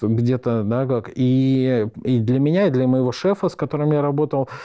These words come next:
и, в общем-то, возникла одна конфликтная ситуация. Там, они периодически какие-то мелкие возникали. Возникла конфликтная ситуация, но она прям яркая была. Там, да, как,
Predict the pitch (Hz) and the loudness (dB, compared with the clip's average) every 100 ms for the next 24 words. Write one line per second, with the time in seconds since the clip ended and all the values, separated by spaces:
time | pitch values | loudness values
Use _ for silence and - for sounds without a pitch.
0 | - - - - - - 135 143 139 180 | -16 -16 -18 -20 -14 0 4 4 6 4
1 | 180 175 156 139 127 160 151 131 139 - | 4 2 2 2 2 0 2 2 0 -2
2 | 131 143 131 123 113 - 160 185 190 147 | -2 -2 0 -2 -4 -4 -2 -2 0 -2
3 | 131 127 139 156 175 175 214 - 180 147 | -2 0 2 2 2 2 2 0 0 0
4 | 151 147 143 143 127 127 135 135 120 117 | 2 2 2 0 0 2 0 2 2 0
5 | 123 147 131 123 131 123 151 - 135 - | 0 -2 0 -2 -4 -2 -2 -2 -4 -2
6 | 190 - 139 147 131 131 110 131 117 110 | -2 0 0 0 0 0 2 0 0 -2
7 | 98 98 98 - 98 107 127 117 | -2 0 -2 -4 -4 -2 -2 -4